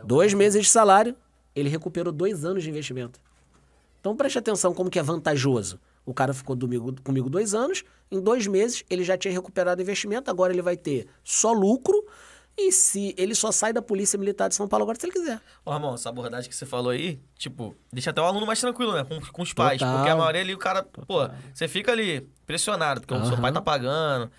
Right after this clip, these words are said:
Speaker 2: tal,
Speaker 1: Sim.
Speaker 2: tal, tal, deixa até o cara mais tranquilo pra estudar, né?
Speaker 1: Aham.
Speaker 2: Porque provavelmente essa, essa pressão de, "Ah, eu tenho que passar no vestibular, eu tenho que passar na prova tal, eu tenho que passar na prova tal", fica na cabeça dos alunos, né?
Speaker 1: Total. O cara já é, ele já se pressiona.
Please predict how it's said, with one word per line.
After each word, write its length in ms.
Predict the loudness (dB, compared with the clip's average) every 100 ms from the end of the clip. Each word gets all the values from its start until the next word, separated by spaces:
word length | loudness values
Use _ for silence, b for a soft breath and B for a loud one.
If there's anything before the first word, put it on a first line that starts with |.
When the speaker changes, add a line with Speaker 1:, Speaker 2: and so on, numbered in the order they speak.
| b -8
Speaker 2:
tal, 100 | -2
Speaker 1:
Sim. 160 | 0 2
Speaker 2:
tal, 200 | 0 0
tal, 80 | -2
deixa 180 | -4 -2
até 100 | -2
o 60 |
cara 180 | 0 -2
mais 120 | -2
tranquilo 260 | -2 -2 -2
pra 100 | -2
estudar, 340 | 0 0 0
né? 160 | 0 -4
Speaker 1:
Aham. 380 | -4 -2 -2 -4 -8
Speaker 2:
Porque 200 | -6 -2
provavelmente 460 | 2 2 0 -2 -2
essa, 520 | -2 -2 -2 -2 -4
essa 180 | -4 -4
pressão 380 | -2 -2 -2 0
de, 80 | 0
"Ah, 160 | 0
eu 100 | -2
tenho 160 | -6 -6
que 40 | -2
passar 220 | -2 -2
no 60 |
vestibular, 500 | -4 -6 -4 -2 -2 B B
eu 80 | -10
tenho 160 | -10 -6
que 40 |
passar 180 | -4 -4
na 80 | -2
prova 240 | -2 -4
tal, 240 | -2 -4 -4
eu 40 |
tenho 140 | -8 -10
que 40 |
passar 160 | -6 -6
na 60 |
prova 240 | -2 -2 0
tal", 260 | -2 -4 B B B
fica 480 | B B -10 -6 -4
na 80 | -2
cabeça 240 | -2 -4
dos 120 | -2
alunos, 320 | 0 0 -2 -4
né? 180 | -6 -8 -2
Speaker 1:
Total. 400 | -2 0 -4 -2
O 100 | -4
cara 340 | 0 2 2 2
já 220 | 4 4
é, 220 | 6 4 2
ele 160 | 0
já 140 | 2 2
se 140 | 2
pressiona. 680 | 0 0 2 0 -2 -6